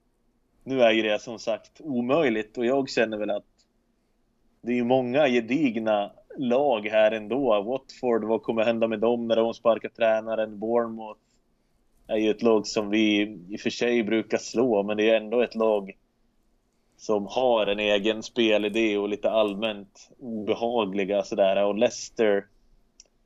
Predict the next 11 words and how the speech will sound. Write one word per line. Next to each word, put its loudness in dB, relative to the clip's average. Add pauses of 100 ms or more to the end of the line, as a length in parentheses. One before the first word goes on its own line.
(640)
är 2
ju -4
ligans... -4 (640)
Kan -6
man 2
säga 0
att -6
de 0
är 4
ligans -6
näst -12